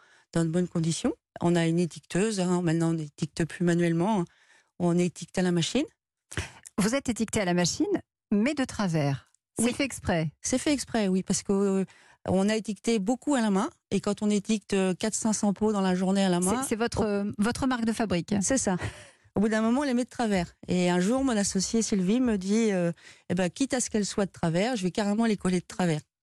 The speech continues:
Speaker 1: Et quand on a acheté la machine, c'était devenu un, un repère pour les clients dans les magasins, euh, à l'œil. On, et donc, on, quand on a étiqueté la machine, maintenant on étiquette avec une machine, mais toujours de travers.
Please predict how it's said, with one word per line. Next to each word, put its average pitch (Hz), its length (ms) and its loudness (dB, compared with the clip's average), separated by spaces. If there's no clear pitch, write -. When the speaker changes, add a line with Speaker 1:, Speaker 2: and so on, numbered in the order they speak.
Speaker 1:
Et - 60 0
quand 214 180 -2
on 226 100 2
a 220 60 2
acheté 208 260 0
la 190 120 2
machine, 220 420 0
c'était 185 260 -2
devenu 196 460 2
un, 170 340 0
un 175 140 0
repère 214 400 -2
pour 196 160 0
les 180 100 -2
clients 202 340 0
dans 196 120 0
les 175 100 2
magasins, 180 720 0
euh, 165 340 0
à 175 120 0
l'œil. 202 280 0
On, 170 300 0
et 170 120 0
donc, 190 240 0
on, 180 100 0
quand 190 220 -4
on 196 80 2
a 180 60 2
étiqueté 175 340 -4
la 170 100 2
machine, 208 340 0
maintenant 196 260 2
on - 20 2
étiquette 185 380 -2
avec 170 200 0
une 170 100 2
machine, 220 400 0
mais 220 180 2
toujours 254 300 0
de 220 80 2
travers. 151 340 -2